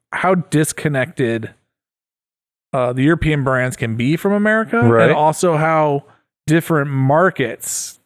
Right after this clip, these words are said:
Speaker 1: can just do this two-wheeled thing so differently.
Speaker 2: Oh, yeah.
Speaker 1: So that's why it's really interesting to me to see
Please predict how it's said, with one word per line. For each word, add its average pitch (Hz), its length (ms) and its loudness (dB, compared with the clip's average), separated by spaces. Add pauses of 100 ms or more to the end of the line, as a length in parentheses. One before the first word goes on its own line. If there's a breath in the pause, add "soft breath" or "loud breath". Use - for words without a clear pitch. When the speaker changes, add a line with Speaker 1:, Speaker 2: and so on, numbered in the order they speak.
(140)
Speaker 1:
can 131 420 0
just 131 460 0
do 147 340 4
this 143 200 0
two-wheeled 151 520 0
thing 123 240 -2
so 127 380 0
differently. 117 580 -6
Speaker 2:
Oh, 127 120 4
yeah. 98 200 4 (560)
Speaker 1:
So - 80 -2
that's 240 140 2
why 302 80 4
it's 190 100 0
really 190 160 4
interesting 156 360 -2
to 147 60 -2
me 139 200 0
to 127 120 -2
see 127 600 0